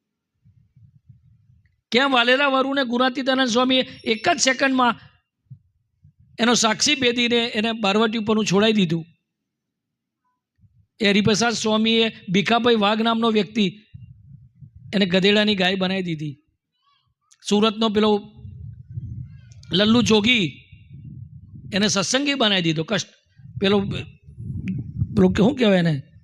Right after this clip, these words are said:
દાન ચોરીનો, હા, એવા વ્યક્તિને ભગવાને સુધારી દીધા છે. આ સંતો સમાજમાં કામ કરી રહ્યા છે. શાની માટે? એમને ક્યાં છોકરાઓ પૈણાવાના છે? અગ્નિ એંસી વર્ષ, એંસી વર્ષ, મહંત સ્વામી કદાચ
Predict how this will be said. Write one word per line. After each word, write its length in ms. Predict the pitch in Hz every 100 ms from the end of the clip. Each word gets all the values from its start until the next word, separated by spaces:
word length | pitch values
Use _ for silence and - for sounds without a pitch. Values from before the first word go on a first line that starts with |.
| _ _
દાન 200 | 180 190 240
ચોરીનો, 420 | 247 254 277 262 - - - - - - -
હા, 240 | 165 214 185 - - - - - - _ _ _ _ -
એવા 260 | 202 208 320
વ્યક્તિને 440 | 311 285 349 320
ભગવાને 400 | 294 269 277 277
સુધારી 340 | 214 220 220
દીધા 260 | 190 170 156
છે. 100 | - - -
આ 60 |
સંતો 400 | - 214 196 240 247 - -
સમાજમાં 520 | - 180 220 220 247 240
કામ 280 | 196 208 294
કરી 280 | 294 269
રહ્યા 180 | 208 175
છે. 100 | - - - -
શાની 220 | 269 330
માટે? 300 | 269 180 160 147 - _ _ _ _
એમને 240 | 202 220 294
ક્યાં 240 | 359 269
છોકરાઓ 280 | 233 220 214
પૈણાવાના 500 | 190 180 160 147 143
છે? 120 | - _ _ _ _ _ _ -
અગ્નિ 280 | 233 208 247
એંસી 280 | 233 240
વર્ષ, 240 | 233 226 226
એંસી 340 | 208 185 247
વર્ષ, 300 | 233 208 185 - _ _ _ _ _ _ -
મહંત 260 | 202 214 214
સ્વામી 280 | 202 214 214
કદાચ 260 | 214 220